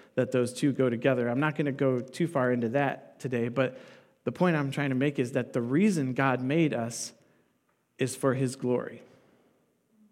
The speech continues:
He wanted to receive glory by making us, which is wild. I don't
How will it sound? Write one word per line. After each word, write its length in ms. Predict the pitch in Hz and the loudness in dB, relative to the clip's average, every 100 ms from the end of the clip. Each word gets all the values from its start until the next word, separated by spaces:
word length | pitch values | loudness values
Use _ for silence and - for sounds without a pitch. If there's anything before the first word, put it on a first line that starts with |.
| _ _ _ _ _ _ _ _ _ _ | _ _ _ _ _ _ _ _ _ _
He 560 | - 160 160 165 - - _ _ _ _ _ _ _ _ _ _ _ _ _ - | -2 2 2 0 -4 -20 _ _ _ _ _ _ _ _ _ _ _ _ _ -14
wanted 360 | 131 135 139 139 | -4 0 0 0
to 100 | 135 | -2
receive 500 | 135 135 147 151 147 | 0 -2 -2 -2 -2
glory 300 | 156 180 123 | 0 0 0
by 200 | 123 123 | -2 0
making 380 | 139 135 151 | 0 -2 0
us, 380 | 185 143 - - - _ _ _ _ _ _ _ _ - | 0 -2 -6 -16 -18 _ _ _ _ _ _ _ _ -10
which 180 | - | -6
is 120 | 165 147 | -6 -6
wild. 380 | 175 208 131 | -2 0 2
I 120 | 127 156 | 2 2
don't 240 | 175 - | 0 -2